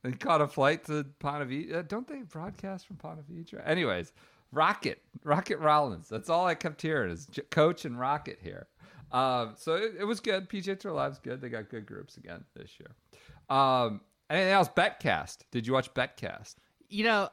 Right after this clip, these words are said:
Speaker 2: I watched a little bit. My mother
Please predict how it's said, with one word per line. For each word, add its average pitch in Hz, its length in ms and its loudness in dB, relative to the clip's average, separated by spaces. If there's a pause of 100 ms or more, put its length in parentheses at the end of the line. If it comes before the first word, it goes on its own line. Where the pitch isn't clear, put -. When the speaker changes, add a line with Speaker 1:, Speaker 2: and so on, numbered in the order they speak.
Speaker 2:
I 202 200 -2
watched 220 320 -2
a 202 80 -6
little 180 280 -6
bit. 151 340 -6 (640)
My 190 160 0
mother 185 560 0